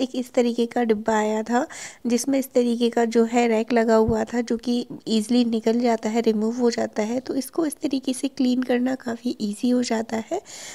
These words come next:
तो फिलहाल अभी ऐसे ही रखा हुआ था, मैंने clean भी नहीं किया था। तो सबसे पहले तो मैं इसको clean कर लेती हूँ अच्छे से।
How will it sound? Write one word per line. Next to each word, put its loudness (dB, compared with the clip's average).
तो -2
फिलहाल 4
अभी 2
ऐसे 2
ही 2
रखा 2
हुआ 2
था, -2
मैंने 2
clean 2
भी 2
नहीं 2
किया 0
था। 0
तो 0
सबसे -2
पहले 0
तो 0
मैं 2
इसको -4
clean 0
कर 0
लेती -2
हूँ 0
अच्छे -2
से। -2